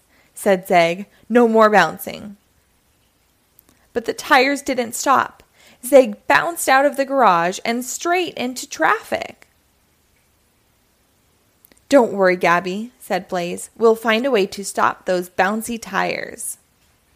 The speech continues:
"If we're gonna catch Zeg," said A J, "we need to use blazing speed." Blaze revved his engine, popped his boosters,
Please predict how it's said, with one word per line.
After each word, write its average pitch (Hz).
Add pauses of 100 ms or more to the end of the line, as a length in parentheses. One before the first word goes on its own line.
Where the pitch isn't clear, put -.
(1900)
"If 240
we're 254
gonna 226
catch 294
Zeg," 226 (260)
said 196
A 190
J, 202 (320)
"we 226
need 214
to -
use 175
blazing 285
speed." 208 (1700)
Blaze 190
revved 190
his 180
engine, 180 (320)
popped 208
his 233
boosters, 370